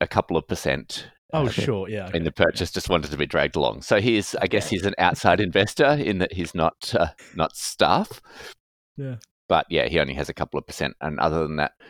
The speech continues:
Speaker 1: um, we now have seven staff. Um, a couple of the P O Box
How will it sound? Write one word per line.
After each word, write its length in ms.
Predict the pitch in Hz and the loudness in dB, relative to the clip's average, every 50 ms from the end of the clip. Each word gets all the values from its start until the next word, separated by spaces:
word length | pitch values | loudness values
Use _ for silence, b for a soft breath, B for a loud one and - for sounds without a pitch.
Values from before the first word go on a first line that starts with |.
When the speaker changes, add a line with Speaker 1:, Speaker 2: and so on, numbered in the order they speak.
| B B B B | B B B B
Speaker 1:
um, 160 | 76 78 76 - | -2 -2 -2 -2
we 80 | 82 | -2
now 140 | 80 80 78 | -2 -2 -2
have 180 | 73 80 78 - | -2 -4 -8 -6
seven 300 | - - 71 67 71 69 | -4 -4 -4 -4 -4 -8
staff. 560 | - - - - - - - - - _ - - - | -8 -6 -4 -4 -4 -4 -6 -10 -20 _ -20 -14 -12
Um, 260 | 69 73 73 - - - - - _ _ _ _ _ _ _ - | -10 -10 -10 -14 -16 -20 -20 -20 _ _ _ _ _ _ _ -14
a 60 | - 78 | -14 -10
couple 340 | - - 76 - - 73 | -6 -6 -8 -6 -6 -6
of 220 | 67 65 - - - - - | -6 -6 -8 -12 -18 -10 -6
the 400 | - 71 71 71 71 67 - - _ _ _ _ _ _ - | -4 -4 -4 -4 -6 -8 -10 -12 _ _ _ _ _ _ -8
P 100 | - 82 | -4 -4
O 80 | 65 67 | -2 -2
Box 560 | - 69 - - - - - - - - | -2 -4 -6 -6 -8 -16 -18 -16 -18 -20